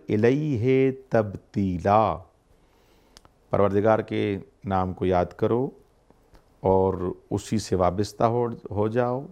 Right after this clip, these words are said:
"وَتَبَتَّلْ إِلَيْهِ تَبْتِيلًا"، غیر خدا سے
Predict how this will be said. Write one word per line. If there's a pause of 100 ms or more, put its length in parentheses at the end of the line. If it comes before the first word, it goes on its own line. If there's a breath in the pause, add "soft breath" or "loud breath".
(1500 soft breath)
"وَتَبَتَّلْ
إِلَيْهِ (140)
تَبْتِيلًا"، (840)
غیر
خدا
سے